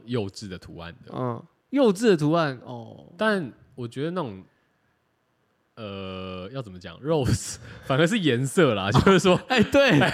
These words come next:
Speaker 1: 对，
Speaker 2: 对。
Speaker 1: 对不起，对不起，我，我，我先讲那种藕色。
Speaker 2: 藕色、深紫色，然后还有带很，带一些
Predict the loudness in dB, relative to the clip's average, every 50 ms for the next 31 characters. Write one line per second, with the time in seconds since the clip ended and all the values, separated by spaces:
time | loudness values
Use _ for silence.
0 | 2 2 4 2 2 4 4 2 2 2 4 4 4 4 4 4 2 4 4 6
1 | 6 6 6 4 4 2 0 0 -4 -4 -4 -4 -2 0 0 0 -2 -2 -4 -6
2 | -8 -10 -14 _ _ _ _ -6 -4 -4 -4 -4 -6 -6 -6 -6 -8 -14 -12 -6
3 | -2 -2 -2 -2 -4 -10 _ _ _ _ _ -20 -20 -20 _ _ _ _ _ 0
4 | 2 2 2 2 0 -2 0 2 4 4 4 2 0 _ _ _ _ _ _ -16
5 | -14 -6 -2 0 0 0 -2 -4 -8 -10 -6 -4 -4 -4 -6 -2 0 0 0 0
6 | -2 -6 _ _ -8 -6 -4 -4 -4 -4 -4 -4 -4 -4 -2 -2 -2 -4 -4 _
7 | -6 -4 -2 -4 -4 -4 -6 -8 -8 -8 -12 -16 _ _ _ _ -8 -4 0 0
8 | 0 0 0 0 0